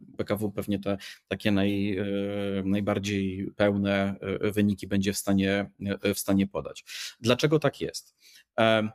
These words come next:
po pierwsze dlatego, że, e, tak jak sobie powiedzieliśmy trochę wcześniej, widać pewne ruchy na rynku politycznym.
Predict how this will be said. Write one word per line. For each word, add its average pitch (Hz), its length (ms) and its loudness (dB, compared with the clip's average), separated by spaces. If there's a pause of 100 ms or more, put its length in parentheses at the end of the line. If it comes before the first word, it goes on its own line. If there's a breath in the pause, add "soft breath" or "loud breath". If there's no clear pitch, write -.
(260)
po 123 100 2
pierwsze 165 360 2
dlatego, 135 420 2
że, 123 560 2 (260)
e, 113 40 -4
tak 120 140 0
jak 120 140 -4
sobie 113 140 -2
powiedzieliśmy 123 360 -2
trochę 107 180 2
wcześniej, 110 580 -2
widać 135 360 0
pewne 120 280 0
ruchy 120 380 -2 (760)
na 127 120 4
rynku 123 280 0
politycznym. 101 580 -8